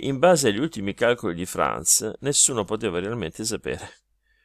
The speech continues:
quando ciò era avvenuto. Ok, carissimo Franz, ma <laughs> ti sei voluto dimenticare che la Torre di Guardia aveva già detto che Adamo fu creato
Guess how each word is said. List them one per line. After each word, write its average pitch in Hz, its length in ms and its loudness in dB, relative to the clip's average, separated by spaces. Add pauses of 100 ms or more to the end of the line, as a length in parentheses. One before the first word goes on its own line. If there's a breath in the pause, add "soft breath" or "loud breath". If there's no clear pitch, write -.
(120)
quando 113 280 -2
ciò 107 240 0
era 90 140 2
avvenuto. 80 600 -6
Ok, 127 380 0
carissimo 85 580 -2
Franz, 78 420 -2 (100)
ma 82 240 -4
<laughs> - 600 -16
ti - 120 -8
sei 113 400 0
voluto 107 680 -6
dimenticare 87 920 -2 (600 soft breath)
che 143 320 2
la 104 360 4
Torre 127 240 0
di 104 100 -8
Guardia 82 420 2
aveva 101 260 -2
già 143 160 -6
detto 104 560 -6 (300)
che - 160 -6
Adamo 98 420 0
fu - 140 -14
creato 95 560 -2